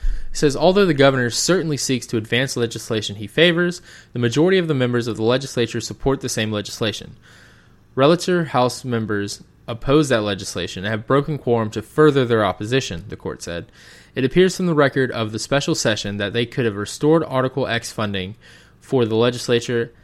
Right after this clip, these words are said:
had they been present to vote to do so. They have chosen to continue to absent themselves in order to prevent passage of voting legislation.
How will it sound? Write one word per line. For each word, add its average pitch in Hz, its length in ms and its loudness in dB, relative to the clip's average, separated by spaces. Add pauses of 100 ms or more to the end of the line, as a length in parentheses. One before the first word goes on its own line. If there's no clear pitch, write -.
(140)
had 123 240 2
they 123 100 2
been 117 180 -2
present 113 480 -2
to 117 80 -6
vote 110 280 -2
to 101 100 -8
do 95 120 -8
so. - 300 -16 (960)
They 135 100 4
have 120 120 4
chosen 139 320 4
to 123 80 -6
continue 127 460 -4
to - 240 -6
absent 170 400 2
themselves 107 580 -2 (380)
in 120 100 -4
order 123 240 4
to 120 140 -8
prevent 127 400 -2
passage 131 400 0
of 110 80 -2
voting 131 280 2
legislation. 120 680 -2